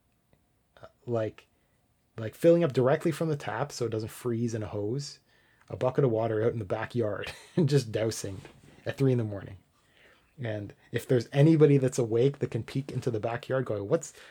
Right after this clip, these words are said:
what's this?" That is the most Canadian thing to do ever, <laughs> which, uh, which is totally not true. It is, it is from elsewhere. Anyway, at any rate, that's one way to wake yourself up, and it's to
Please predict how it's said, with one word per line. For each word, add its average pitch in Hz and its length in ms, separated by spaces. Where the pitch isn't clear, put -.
what's 185 240
this?" 170 240
That 160 140
is 147 80
the 143 100
most 139 220
Canadian 139 520
thing 139 240
to - 120
do 120 220
ever, 113 400
<laughs> - 720
which, 117 300
uh, 107 260
which 113 160
is 110 200
totally 139 440
not 113 240
true. - 280
It - 120
is, - 280
it 104 100
is 101 120
from 104 580
elsewhere. - 480
Anyway, 120 500
at 107 120
any 107 180
rate, - 200
that's 139 260
one 151 260
way 131 140
to 117 80
wake 110 220
yourself 107 340
up, - 240
and 101 240
it's - 140
to - 140